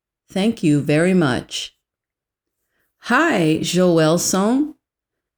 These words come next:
That is an excellent question. Verb pairs like borrow, lend, come, go, and remind, remember can be tricky for English learners.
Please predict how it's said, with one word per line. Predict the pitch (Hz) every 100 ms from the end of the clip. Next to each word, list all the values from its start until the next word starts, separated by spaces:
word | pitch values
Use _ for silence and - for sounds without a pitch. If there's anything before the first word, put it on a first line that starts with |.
| _ _ -
That | 214 349 -
is | 190 185 202 -
an | 151 147 -
excellent | 233 254 - 254 262 262
question. | - 190 170 - 156 131 156 - _ _ _ _ _ _ _ _ _ -
Verb | 160 175 208 226 -
pairs | 180 156 156 160 170 -
like | 147 143 135 - -
borrow, | 156 160 180 196 202 214
lend, | 214 185 185 196 160 147 147 156 - _ _ _ -
come, | - 190 208 214 220 220
go, | 185 254 185 151 160 185 - _ -
and | 165 156 151 156 151 -
remind, | 147 143 156 165 180 185 190 208 _ _ -
remember | 170 185 208 277 202 139 143 175 185 _ _ -
can | 160 151
be | 147 139
tricky | 143 220 247 - 143 151 180 _ _ -
for | 185 185
English | 151 147 143 156 156 170
learners. | 185 180 160 147 135 131 -